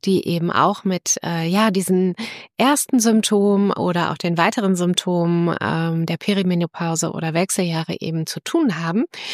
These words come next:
Äh, da würde ich mich total freuen, denn ich glaube einfach, je mehr wir darüber wissen, ähm, umso besser kommen wir eben durch diese Zeit. Und es ist ganz, ganz wichtig, dass wir Frauen da zusammenhalten und uns unterstützen und,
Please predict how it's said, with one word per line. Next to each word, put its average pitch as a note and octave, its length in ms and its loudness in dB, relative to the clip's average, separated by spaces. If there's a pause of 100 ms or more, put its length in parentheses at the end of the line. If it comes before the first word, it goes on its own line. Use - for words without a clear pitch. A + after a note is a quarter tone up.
(340)
Äh, F#3 180 2
da F3 140 0
würde A#3 160 2
ich - 80 -4
mich G#3 120 2
total - 320 -4
freuen, B3 340 0
denn G3 180 0
ich - 140 -10
glaube G#3+ 340 0
einfach, F3+ 400 -2
je - 180 -6
mehr F3+ 480 2
wir D4+ 100 2
darüber A#3 400 -2
wissen, A3 420 0 (720)
ähm, F#3 580 2
umso F#3+ 300 2
besser G#3 600 0
kommen F#3+ 440 2
wir F3+ 220 -4
eben E3+ 520 -2
durch G3 320 2
diese G3 260 -2
Zeit. F3 400 0
Und - 80 -2
es E3+ 120 0
ist D#3+ 140 -6
ganz, E3+ 220 -2
ganz E3+ 260 -2
wichtig, F3 260 0
dass D#3 180 -2
wir - 80 -6
Frauen B2 300 -6
da C3+ 120 -6
zusammenhalten E3+ 920 -2
und D#3 360 -6 (420)
uns F3 180 -2
unterstützen G#3+ 1000 0
und, F3 220 0